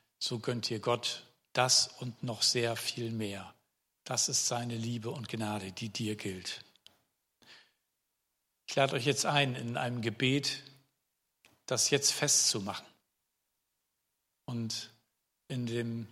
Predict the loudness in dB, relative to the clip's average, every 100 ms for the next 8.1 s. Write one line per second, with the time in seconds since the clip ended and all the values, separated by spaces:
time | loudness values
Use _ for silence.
0 | -12 -2 4 4 4 2 6 8 8 6
1 | 4 2 2 4 6 6 4 0 4 4
2 | 4 4 6 6 2 -8 -12 -20 _ _
3 | _ _ _ 6 6 4 -6 -18 _ _
4 | _ _ _ _ _ _ _ 0 6 6
5 | 6 2 4 4 4 4 -2 -4 -2 -2
6 | 0 0 -2 -2 -2 -2 -2 0 0 0
7 | 0 0 -2 -4 0 -2 -2 -8 -8 -10